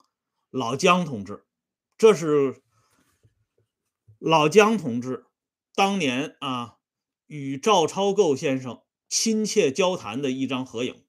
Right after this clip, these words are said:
啊，亲切交谈之后大概没有多长时间吧，赵超构先生就嗝屁了啊，也很知足了，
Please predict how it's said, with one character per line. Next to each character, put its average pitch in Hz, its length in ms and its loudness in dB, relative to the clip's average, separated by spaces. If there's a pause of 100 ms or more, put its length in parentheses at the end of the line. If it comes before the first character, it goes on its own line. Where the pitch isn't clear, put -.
(720)
啊， 92 220 -20
亲 220 260 -4
切 208 200 4
交 190 220 0
谈 143 460 -8
之 180 200 -8
后 147 380 -2 (460)
大 165 240 -4
概 139 260 -2
没 120 160 -2
有 143 140 0
多 117 180 -8
长 107 200 -14
时 104 120 -16
间 107 220 -10
吧， 92 120 -12 (580)
赵 151 160 2
超 156 180 0
构 151 160 4
先 131 220 -2
生 120 160 -2
就 113 100 -4
嗝 92 220 -12
屁 117 180 -10
了 - 60 -16 (300)
啊， 85 220 -20 (720)
也 113 640 -2
很 104 480 -10 (200)
知 147 300 -6 (100)
足 101 300 -8
了， 104 220 -6